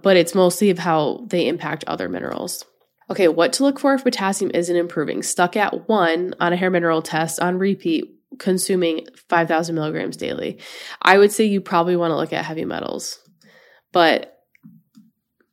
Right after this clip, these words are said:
join Patreon. I'm, it's so much to go through, but it'll, and you'll understand with the visual, 'cause I'm gonna have a test and everything up. Okay, if you have very low potassium, how do you know when you can start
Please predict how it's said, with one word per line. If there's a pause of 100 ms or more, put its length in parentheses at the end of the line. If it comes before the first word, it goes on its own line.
(100)
join
Patreon. (180)
I'm, (100)
it's
so
much
to
go
through, (100)
but
it'll,
and
you'll
understand
with
the
visual,
'cause
I'm
gonna
have
a
test
and
everything
up. (460)
Okay,
if
you
have
very
low
potassium,
how
do
you
know
when
you
can
start